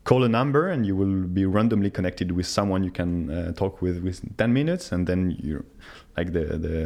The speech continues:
uh, new, a new person is connected to you, you know, and you're just, like, uh, or we have a, a, um, a client that is doing a, a system to cut the waiting time on the tour operator, because, like, for the, uh, all the, um,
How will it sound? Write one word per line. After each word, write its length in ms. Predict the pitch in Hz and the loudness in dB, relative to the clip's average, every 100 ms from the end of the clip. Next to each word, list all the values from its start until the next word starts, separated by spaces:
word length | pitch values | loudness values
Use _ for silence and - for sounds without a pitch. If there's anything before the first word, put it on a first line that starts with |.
| 80 | -2
uh, 560 | 80 - - - - - | -4 -4 -4 -4 -6 -4
new, 240 | 95 92 | -2 0
a 60 | 82 | 2
new 180 | 87 90 | 2 2
person 320 | 87 87 85 | 0 -2 -4
is 80 | 80 | -2
connected 380 | 82 78 82 | -4 -4 -6
to 80 | 80 | -4
you, 120 | 78 | -4
you 100 | 76 | -2
know, 140 | 76 101 | -4 -2
and 200 | 110 90 | -2 -2
you're 180 | 82 80 | -2 -2
just, 180 | 80 - | -4 -4
like, 180 | 85 80 | -8 -6
uh, 60 | - - - - - - | -10 -10 -18 -18 -16 -4
or 100 | 95 | 0
we 100 | 98 | 4
have 140 | 101 | 4
a, 80 | 107 | 2
a, 580 | 101 98 90 95 92 90 | 0 0 0 2 2 0
um, 300 | 95 90 85 - | 0 -4 -6 -10
a 60 | - | -8
client 380 | - 104 110 101 | 0 2 2 2
that 120 | 95 | 2
is 180 | 98 95 | 0 0
doing 280 | 98 95 92 | 2 2 2
a, 200 | 87 - - - - - - - - - - - - - - | 0 -2 -12 -20 -20 -20 -20 -20 -20 -20 -20 -20 -20 -20 -2
a 100 | 101 | 0
system 440 | 98 123 123 117 107 | 2 0 2 2 2
to 520 | - 110 107 107 - - | 2 4 6 4 0 0
cut 440 | 127 127 - - - | 0 0 -8 -10 -2
the 180 | 95 | 0
waiting 720 | 92 101 104 104 110 104 104 101 - - - - | 2 2 2 0 2 2 2 -2 -8 -20 -20 0
time 460 | 101 104 107 104 - - - | 2 2 2 0 -4 -16 -8
on 280 | 92 92 90 | -2 -2 0
the 1040 | 87 85 85 85 82 82 82 80 78 78 | 0 2 0 0 0 0 -2 -2 -4 -2
tour 160 | - 117 | 0 0
operator, 500 | 92 90 107 120 147 | 0 0 -2 0 -2
because, 260 | 143 92 92 | -2 -4 -2
like, 160 | 87 | -4
for 180 | - 90 | -2 -2
the, 340 | 87 82 - 73 | 0 -2 -2 -8
uh, 100 | - | -4
all 100 | 98 | -2
the, 240 | 95 90 | 0 -2
um, 220 | 87 87 | -2 -4